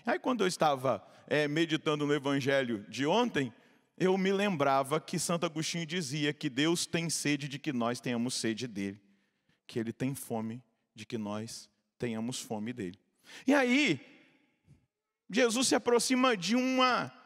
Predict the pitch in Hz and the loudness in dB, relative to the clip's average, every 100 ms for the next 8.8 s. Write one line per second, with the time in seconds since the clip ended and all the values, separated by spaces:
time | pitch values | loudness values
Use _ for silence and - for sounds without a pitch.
0 | - _ _ - - 269 196 214 220 139 | -20 _ _ -6 0 2 4 4 4 2
1 | - - - - _ _ _ _ _ - | -4 -20 -20 -20 _ _ _ _ _ -20
2 | - 247 302 285 254 247 - 269 311 247 | -2 2 2 4 4 6 6 2 2 -2
3 | - 240 233 233 196 196 190 262 277 214 | 2 4 6 4 4 4 4 4 6 4
4 | 202 208 247 247 240 285 220 254 - - | 6 4 4 0 0 0 2 0 0 -6
5 | - _ _ _ _ 196 302 285 285 311 | -10 _ _ _ _ 0 4 6 6 4
6 | 277 - 226 170 - 107 - - - - | 2 2 2 2 -4 -8 -10 -20 -20 -20
7 | - - _ _ _ _ _ _ - 190 | -20 -20 _ _ _ _ _ _ -6 -2
8 | 247 - 226 170 113 113 - | -2 0 0 0 -2 -4 -4